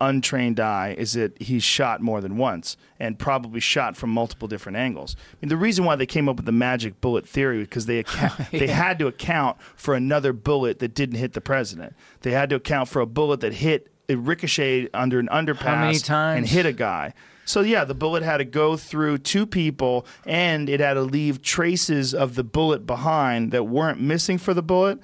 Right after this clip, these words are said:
Speaker 1: from the bullet, and it had to shatter bone and not distort, which doesn't happen.
Speaker 2: Yeah.
Speaker 1: If you know anything about bullets, if you shoot anything, it, bullets get jacked. They get, they tear up.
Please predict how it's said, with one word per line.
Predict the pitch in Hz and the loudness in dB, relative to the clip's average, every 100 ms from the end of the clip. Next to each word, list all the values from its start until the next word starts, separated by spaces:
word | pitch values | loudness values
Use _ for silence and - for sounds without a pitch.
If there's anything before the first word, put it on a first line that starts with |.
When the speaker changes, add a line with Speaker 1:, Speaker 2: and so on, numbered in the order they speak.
| - | -12
Speaker 1:
from | - 165 | -4 -2
the | 156 | 2
bullet, | 185 185 185 - | 4 2 0 -4
and | 170 175 | -2 2
it | 165 | 2
had | 156 | 2
to | 139 | 2
shatter | - 170 151 143 | 0 2 2 0
bone | 123 147 143 123 | 2 2 4 2
and | 120 131 | 2 2
not | 143 135 - | 2 0 -4
distort, | 120 - - 123 80 - - _ - | -4 -2 0 -2 -2 -6 -20 _ -4
which | 131 - | -2 0
doesn't | 165 151 123 | 0 0 -2
happen. | 123 87 - | -4 -4 -2
Speaker 2:
Yeah. | 156 127 - - _ - | -2 -2 -6 -20 _ -4
Speaker 1:
If | |
you | 143 | 0
know | 156 | 2
anything | 170 175 170 | 2 0 0
about | 147 139 117 | 2 0 2
bullets, | 131 131 127 - | 2 2 0 -4
if | 113 | -4
you | 117 | -2
shoot | - 147 151 - | 0 2 0 -2
anything, | 143 143 135 135 127 120 - - | 0 0 0 0 0 -2 -6 -6
it, | 135 117 - 117 | -6 -4 -10 -2
bullets | 151 160 - | 0 0 0
get | 143 - | -4 -2
jacked. | - 131 98 - | -4 -2 -4 -6
They | 131 | -6
get, | 120 - - | -6 -6 -4
they | 127 - _ | -4 -4 _
tear | - 160 147 | -2 0 2
up. | 104 - | 0 -4